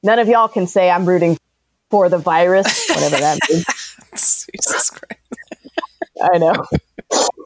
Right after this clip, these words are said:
Speaker 1: Uh,
Speaker 2: Can't believe we're still
Speaker 1: I
Speaker 2: doing this discussion in
Speaker 1: I know. I
Speaker 2: August.
Speaker 1: Well, and what, uh, you know, uh, uh, we will wrap up after this, but what sucks is that, like, I do, like,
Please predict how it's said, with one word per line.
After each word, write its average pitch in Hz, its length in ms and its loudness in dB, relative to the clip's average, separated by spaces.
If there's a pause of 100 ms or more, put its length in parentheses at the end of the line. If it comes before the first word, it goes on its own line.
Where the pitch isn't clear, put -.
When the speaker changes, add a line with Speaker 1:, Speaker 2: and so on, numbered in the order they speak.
(380)
Speaker 1:
Uh, 202 360 2 (260)
Speaker 2:
Can't 240 220 -4
believe 202 180 0
we're 185 80 0
still 185 240 -2
Speaker 1:
I 202 180 2
Speaker 2:
doing 185 180 -2
this 175 160 -2
discussion - 580 -4
in - 200 -4
Speaker 1:
I 226 140 2
know. 160 340 2
I - 40 -2
Speaker 2:
August. 180 680 0 (880)
Speaker 1:
Well, 302 200 4
and 294 200 -2
what, 294 160 0 (260)
uh, 240 60 2 (320)
you 254 100 4
know, 180 120 2
uh, 226 240 0
uh, 208 180 0
we 269 160 4
will 254 200 4
wrap 196 220 2
up 180 140 0
after 165 200 0
this, 151 140 0
but 247 120 2
what 302 200 2
sucks 262 380 -2
is 233 140 -2
that, 226 200 0
like, 208 240 0
I 214 260 -2
do, 233 400 4 (440)
like, 220 280 0